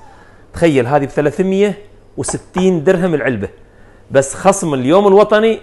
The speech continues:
مصطفى عطانا خصم قوي جدًا، والكمية محدودة جدًا، بمية وستين درهم. اطلب وصدقني ما ترد تطلب مرة ثانية، لأن الريحة فعلًا ريحة قوية جدًا صراحة.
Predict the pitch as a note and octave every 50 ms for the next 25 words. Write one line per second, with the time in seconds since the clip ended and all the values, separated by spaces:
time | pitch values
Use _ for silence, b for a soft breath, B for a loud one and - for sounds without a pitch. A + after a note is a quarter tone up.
0 | - - - B2 - - - D3+ C3+ C#3+ A2 A#2 - D#3 D3 C#3+ C#3 A#2+ - D#3+
1 | D#3+ - - E3 E3 D#3 - - E3+ F3 F3 F3 F3 D3 C#3+ F#3+ E3 D3+ C3 C3+
2 | A2+ F#2+ F#2+ - - C3 B2+ - C#3 D#3+ D#3+ F3 F#3 F#3+ F#3+ F#3+ F#3 E3+ F#3 F#3
3 | G3+ F#3+ F#3 E3 F#3+ E3+ D3+ C#3 A#2 F#2+ b b b b b - D3+ D3 C3+ D3
4 | F3+ G#3 A3 A#3 B3 A#3 F#3+ B B B B B B - D3+ - - F3 E3 -
5 | - - G3+ G#3 A3 A3 A3 A3 A3 G#3 F#3 G#3+ F3 B2+ A#2 G#2+ F2+ - b b
6 | b b b - - G#3 G3+ - G#3+ A#3+ B3 B3 B3 - - - C#3 - D3+ D3
7 | C#3+ C#3 D3 F#3 F#3 G#3 G#3+ G3 F#3+ E3+ E3 G3 G#3+ A3+ A3+ - G#3+ G#3 G#3 G#3
8 | G#3+ G3+ G#3 G3+ F#3 D#3 D#3+ D3 A#2+ A2+ G#2 G2 b b b b b b - B2+
9 | D3 D#3 D#3 D#3+ D#3 F3 G#3 A3 - C#4+ C4+ C4+ - - - - - - - -
10 | - - - - D#3 D3+ C#3+ B2+ A#2 A#2+ D3 D3+ C3 C3 - A#2+ B2 C3+ B2+ A#2
11 | A2+ F#2+ F#2+ E2+ F2+ F#2 F2 - F2 D#2+ D2+ D#2+ D#2+